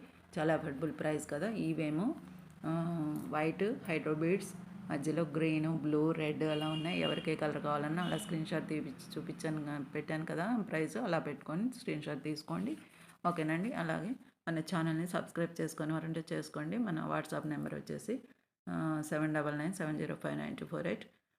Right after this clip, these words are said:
ఇదన్నమాట. ఓకేనండి, thank you, thank you very much for watching అండి. ఆ, మన ఫ్రెండ్స్ అందరికీ మరొక్కసారి గుర్తు చేస్తున్నాను,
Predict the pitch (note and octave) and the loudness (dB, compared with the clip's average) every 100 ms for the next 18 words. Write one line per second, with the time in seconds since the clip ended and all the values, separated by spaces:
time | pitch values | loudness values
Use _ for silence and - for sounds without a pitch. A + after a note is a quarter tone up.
0 | _ - G#3 E3 D#3 D#3 C#3+ - - E3+ | _ -6 -4 -2 0 0 -2 -6 -4 -4
1 | E3 D#3+ E3 G3+ C4 - _ _ G3 E3+ | 0 0 0 0 -4 -12 _ _ 0 0
2 | D#3+ E3 F3 D#3+ D#3+ D#3+ D#3 D#3 D#3 D#3 | 2 0 2 2 2 2 2 2 0 -2
3 | - D#3 D3+ D3+ D3+ D#3 D#3 D3 D3+ D3+ | -4 -4 0 -2 -2 -2 0 0 -2 -4
4 | - _ _ _ E3 D#3+ D#3 D#3 D#3+ D#3+ | -10 _ _ _ -2 0 2 4 4 4
5 | D#3+ D#3 D3+ - E3 D#3+ E3 D#3 D#3 E3+ | 4 4 2 0 0 2 2 2 2 2
6 | E3+ D3+ D3 - E3 D#3 D#3 - D3+ D3+ | 4 2 0 -2 0 2 0 -2 0 0
7 | D3+ D3+ D3+ F3 | 0 -2 0 2